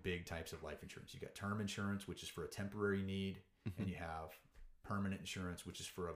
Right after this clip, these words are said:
Speaker 1: very, very long-term need. Um, and then if you've heard terms like whole insurance or universal insurance or,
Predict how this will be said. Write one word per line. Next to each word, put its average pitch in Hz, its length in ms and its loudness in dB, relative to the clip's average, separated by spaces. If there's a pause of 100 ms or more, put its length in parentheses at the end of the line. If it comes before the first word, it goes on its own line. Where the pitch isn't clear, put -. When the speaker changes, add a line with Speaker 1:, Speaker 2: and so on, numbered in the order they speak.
Speaker 1:
very, 82 180 0
very 85 260 -4
long-term 95 520 2
need. 87 400 -2 (680)
Um, 82 560 -2 (300)
and 98 160 2
then 95 300 4 (100)
if 95 180 -4
you've 92 140 -2
heard 90 240 -2
terms 87 440 -2
like 85 420 -4 (220)
whole 101 540 6
insurance 95 960 2
or 82 180 -2
universal 98 680 4
insurance 95 840 4
or, 87 500 0